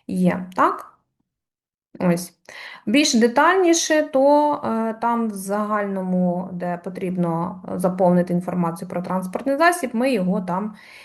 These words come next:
і, е, прописуємо. Водій, експедитор,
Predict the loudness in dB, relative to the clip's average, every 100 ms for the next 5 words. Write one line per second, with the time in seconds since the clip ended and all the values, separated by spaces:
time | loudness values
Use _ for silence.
0 | -18 -6 -2 0 -2 -6 -10 -4 -2 -2
1 | -2 0 0 0 -4 -10 -8 -8 -4 -2
2 | -2 -2 -2 -4 -8 _ _ _ _ _
3 | _ _ _ _ _ _ _ _ _ -20
4 | _ -20 _ -6 -4 -6 -4 -2 -2 -2
5 | 0 -2 -2